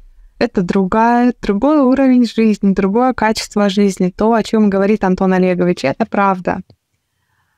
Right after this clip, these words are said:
А, работайте над собой, работайте над собой каждый день. Я бы, наверное, порекомендовала даже вот, а, такое правило, которому вот я стараюсь придерживаться, что все мы загружены, да, и часто не можем на некоторые вещи найти время.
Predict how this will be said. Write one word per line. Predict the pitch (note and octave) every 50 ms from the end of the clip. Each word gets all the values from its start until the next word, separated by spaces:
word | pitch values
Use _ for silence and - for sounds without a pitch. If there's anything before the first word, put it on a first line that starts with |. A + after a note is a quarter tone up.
| _ _ - G#3
А, | G3+ G3 F#3+ F#3+ F#3 F#3 -
работайте | - G#3+ A3 A3+ G#3 G3+ A#3+ C#4+ E4+ - F4 D#4 - - C4
над | A#3+ A3 -
собой, | - - A#3 G#3+ G3 G#3+ A3 G#3 F#3+ E3 D#3+ - -
работайте | - F#3+ G3 A3 C#4 C#4 C#4+ A#3+ - G#3
над | G3+ G#3 G#3
собой | - - G#3 F#3+ G3+ A#3+ B3+ A3+
каждый | - A3 A3 A3 - - G#3+ G3
день. | G3 A3+ A3+ G#3 F#3+ F#3+
Я | G#3 G#3+
бы, | G#3+
наверное, | A#3 A#3 A3 A#3 - A3+ G#3+
порекомендовала | G3 - G#3+ G#3 - - G#3 G#3 G#3 G3+ G#3 G#3 A3+ A#3 A3+ G#3+ G3
даже | F#3 G3 G3+ F#3+ F#3+
вот, | F3+ F#3 - -
а, | F#3 F3+ F3+ F3+
такое | - F#3+ F#3+ - A3 G#3
правило, | - - G#3+ G#3 G#3 G3 F#3
которому | - - - - G3 F#3+ F3+
вот | F3+ - -
я | G#3 G#3+
стараюсь | G#3+ - G#3 F#3+ F#3 F#3+ F3+
придерживаться, | - - F#3+ F#3 G3 A3+ C4+ D4 - C#4 B3 A3 G#3+ - - - - F#3 - G3+ - _ _ _ - - - _ - _ _ - - - -
что | G#3+ - - - - G3+ G3 G3 G3 F#3+ F#3 G3 G3
все | - - - C#4 D4
мы | C#4+ C4 A#3
загружены, | - A#3 G#3 G#3+ G#3+ A3+ A3+ A3 F#3 F#3+ F3+ F3 E3+ E3+
да, | E3+ G3 G#3+ A3
и | F#3+ F#3
часто | - G#3+ A3 - - G3
не | F#3+ F#3
можем | F#3 G3+ G#3+ G3+ G3 F3+
на | F3+ F3+
некоторые | F3+ F3+ F3+ - - - F#3+ F3+ F3+
вещи | G3+ G#3+ G#3 - - F#3
найти | F3 F3 F3+ - - G3 F3+
время. | F#3 G3+ G#3 G#3 G3 F3 E3+ F3 G3+